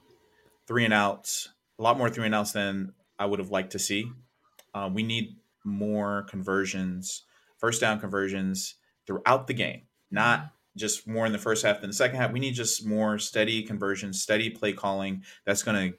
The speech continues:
uh, give Kyle McCord some confidence. Wide open guys, scheme some guys open,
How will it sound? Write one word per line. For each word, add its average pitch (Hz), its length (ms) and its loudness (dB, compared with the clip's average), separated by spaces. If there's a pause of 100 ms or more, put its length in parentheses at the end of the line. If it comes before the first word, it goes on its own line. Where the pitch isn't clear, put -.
(240)
uh, 92 320 -2 (1000)
give 117 320 4 (520)
Kyle 113 240 2
McCord 95 680 0 (360)
some 104 200 -6
confidence. 101 760 -2 (640)
Wide 110 240 6
open 113 240 2
guys, 101 580 4
scheme 123 320 2
some 120 200 0
guys 107 320 4
open, 104 540 -2